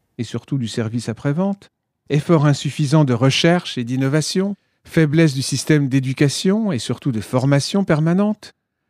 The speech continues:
relations difficiles entre donneurs d'ordre et sous-traitants, plus grande réticence au dialogue coopératif des partenaires sociaux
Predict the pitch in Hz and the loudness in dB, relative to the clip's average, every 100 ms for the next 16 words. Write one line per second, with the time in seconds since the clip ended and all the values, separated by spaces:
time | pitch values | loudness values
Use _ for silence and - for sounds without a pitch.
0 | _ 117 143 139 135 147 135 156 190 - | _ -2 0 2 0 0 0 0 0 2
1 | 214 208 147 - 127 131 135 131 127 147 | 2 2 0 0 2 4 4 2 2 2
2 | 147 120 - - - 151 190 202 - _ | 2 -2 -6 -8 -4 -2 -2 -4 -6 _
3 | _ _ - 170 160 180 156 151 143 151 | _ _ 0 2 4 4 4 2 0 -2
4 | 165 156 135 120 143 147 139 139 127 139 | 0 2 0 2 2 2 2 0 0 0
5 | 127 - 151 135 120 123 - 120 120 - | -2 -2 -4 -4 -4 -6 -6 -4 -4 -4
6 | 151 - 175 196 202 | -4 -2 -2 0 -2